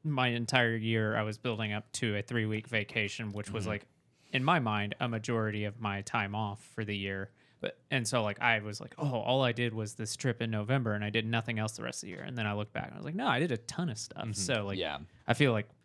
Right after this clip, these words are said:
Speaker 1: moderately paced was the right thing. Like, I, I look back at things I did in January. Like, I forgot I did that Juno show, and I was like, "Oh, that's a great
Speaker 4: Yeah.
Speaker 1: memory."
Speaker 2: Oh, yeah, that was
Speaker 1: And
Speaker 2: the
Speaker 1: how
Speaker 2: show.
Speaker 1: did I
Speaker 2: Yeah.
Speaker 1: forget that I did that?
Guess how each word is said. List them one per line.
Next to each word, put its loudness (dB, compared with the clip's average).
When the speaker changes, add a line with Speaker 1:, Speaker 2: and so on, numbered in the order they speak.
Speaker 1:
moderately -2
paced -8
was -6
the -6
right -6
thing. -8
Like, 2
I, 4
I 2
look -4
back 0
at -8
things -8
I -4
did -6
in -8
January. -4
Like, -6
I 4
forgot 2
I 2
did 0
that 2
Juno 2
show, -4
and -6
I -8
was -8
like, -8
"Oh, 4
that's 0
a -6
great 2
Speaker 4:
Yeah. -6
Speaker 1:
memory." 0
Speaker 2:
Oh, 2
yeah, 2
that 0
was 2
Speaker 1:
And 4
Speaker 2:
the 2
Speaker 1:
how 8
Speaker 2:
show. 6
Speaker 1:
did 8
I 6
Speaker 2:
Yeah. 2
Speaker 1:
forget 0
that 4
I 6
did 0
that? -4